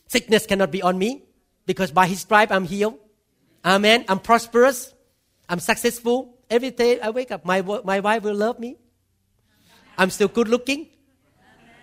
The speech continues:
Amen. Because the Spirit of God is on me.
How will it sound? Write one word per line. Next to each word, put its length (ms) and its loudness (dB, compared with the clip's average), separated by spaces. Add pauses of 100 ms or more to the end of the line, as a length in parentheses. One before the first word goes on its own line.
(140)
Amen. 540 2 (480)
Because 420 2 (140)
the 80 2
Spirit 280 0
of 120 -2
God 180 2
is 180 -8
on 160 0
me. 240 -2